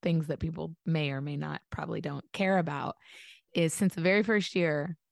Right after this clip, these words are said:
a friend that worked for Jane Rosenthal, who ran Tribeca Film Festival, still does, I think, uh, she gave us the tip to pick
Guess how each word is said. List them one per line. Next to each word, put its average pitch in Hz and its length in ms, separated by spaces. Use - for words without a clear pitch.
a 170 80
friend 175 240
that - 100
worked - 380
for - 140
Jane 170 260
Rosenthal, 165 720
who 170 120
ran 156 520
Tribeca 185 520
Film 143 200
Festival, 170 560
still 156 320
does, 285 480
I 269 100
think, 302 260
uh, 180 300
she - 300
gave 170 200
us 170 200
the 175 80
tip - 300
to - 120
pick 170 200